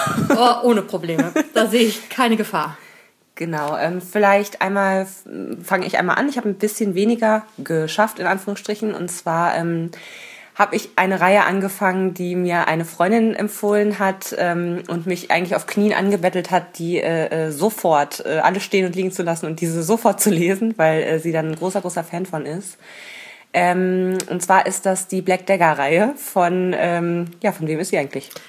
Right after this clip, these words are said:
Speaker 1: J R R Ward.
Speaker 2: Ist richtig, genau. <laughs> Sehr gut. <laughs> Quiz bestanden. <laughs> Genau, und, äh, da habe ich jetzt die ersten beiden Hörbücher von durchgehört. Das ist, ähm, Nachtjagd und Blutopfer. Und, ähm,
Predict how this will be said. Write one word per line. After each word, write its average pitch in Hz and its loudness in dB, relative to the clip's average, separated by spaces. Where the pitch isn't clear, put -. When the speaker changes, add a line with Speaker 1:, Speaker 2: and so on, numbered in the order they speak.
Speaker 1:
J 214 2
R 202 -2
R 190 0
Ward. 170 -2
Speaker 2:
Ist - 4
richtig, 123 -8
genau. 143 -6
<laughs> 208 4
Sehr 196 0
gut. 160 -2
<laughs> 226 -2
Quiz - -2
bestanden. 190 2
<laughs> - 0
Genau, 156 2
und, 165 -4
äh, 180 0
da 180 0
habe 196 4
ich 190 -6
jetzt 202 -6
die - 0
ersten 196 2
beiden 180 0
Hörbücher 208 2
von 180 -2
durchgehört. 240 2
Das 180 -6
ist, - -6
ähm, 170 -2
Nachtjagd 175 -2
und 160 -6
Blutopfer. 233 0
Und, 185 2
ähm, 170 2